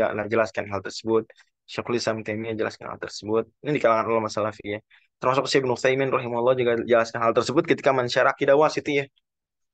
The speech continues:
Ya, dan lain-lain. Artinya,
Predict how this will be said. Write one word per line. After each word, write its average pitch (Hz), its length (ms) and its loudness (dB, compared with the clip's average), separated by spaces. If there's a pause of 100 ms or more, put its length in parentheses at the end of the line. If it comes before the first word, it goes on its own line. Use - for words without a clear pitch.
(140)
Ya, 120 240 -2 (320)
dan 156 160 4
lain-lain. 131 400 2 (800)
Artinya, 131 480 0